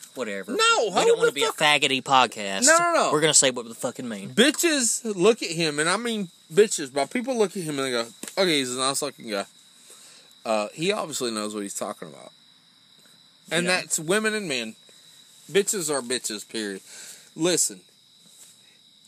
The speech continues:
Speaker 2: He is not, don't fucking tell somebody they gotta quit every fucking thing they're doing.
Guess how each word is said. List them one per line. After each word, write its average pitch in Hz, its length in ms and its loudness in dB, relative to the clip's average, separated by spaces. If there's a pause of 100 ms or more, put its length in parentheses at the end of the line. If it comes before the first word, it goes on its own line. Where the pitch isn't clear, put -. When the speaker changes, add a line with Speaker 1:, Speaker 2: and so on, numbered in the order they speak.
(520)
Speaker 2:
He 294 320 4
is 269 200 0
not, 247 240 -4 (380)
don't 240 880 -4
fucking 320 460 -2
tell 320 260 2
somebody 240 400 0
they 240 140 -2
gotta 262 200 -2
quit - 380 -2
every 311 220 -2
fucking 349 360 -4
thing 320 220 -2
they're 302 120 -4
doing. 285 460 -2